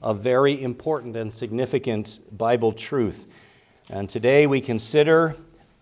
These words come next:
uh, Luke chapter two, verses one through twenty, a very familiar passage,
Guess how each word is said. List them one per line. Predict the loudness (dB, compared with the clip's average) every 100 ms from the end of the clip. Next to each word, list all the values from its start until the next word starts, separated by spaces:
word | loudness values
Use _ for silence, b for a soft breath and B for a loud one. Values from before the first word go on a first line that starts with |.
| -12
uh, | -10 -8
Luke | 0 0 0 -4
chapter | -2 -2 0 -6
two, | -2 2 2
verses | 2 -2 -2 -6 -4
one | -2 -2
through | -2 -8
twenty, | -8 -4 -2 0 0
a |
very | 0 -2
familiar | -4 -6 -6 -6
passage, | -6 -6 -6 -4 -8 -10